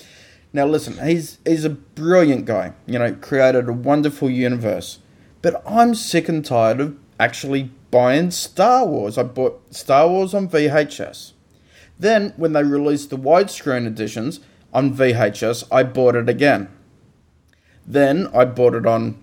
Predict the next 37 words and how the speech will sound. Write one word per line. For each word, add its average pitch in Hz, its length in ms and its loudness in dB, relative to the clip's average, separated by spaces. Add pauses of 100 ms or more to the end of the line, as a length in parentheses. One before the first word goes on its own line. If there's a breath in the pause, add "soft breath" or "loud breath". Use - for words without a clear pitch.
D 117 160 2
V 101 220 -2
D. 104 320 -6 (840 soft breath)
Then 226 440 0
I 160 120 2
bought 151 340 0
it 147 180 -2
when 139 460 -4 (120)
he 131 180 -4
did 127 240 -4
the 120 60 -10
digital 123 480 -4
restoration 113 800 2
and 110 300 -2
added 113 260 2
the 113 100 2
additional 113 440 -4
scenes. 113 580 -6 (1120 soft breath)
Then 196 540 0 (880)
I 139 100 0
bought 143 340 0
another 147 420 0
series 143 540 -2
a, 120 240 -4
a 117 80 -2
couple 143 340 -2
of 127 100 -2
years 123 220 -2
back. 120 220 0
I 120 80 0
can't 127 240 0
even 110 120 -2
remember. 117 320 -2
I 110 120 2
actually 101 420 -4
sold 113 420 0
it. 104 120 -2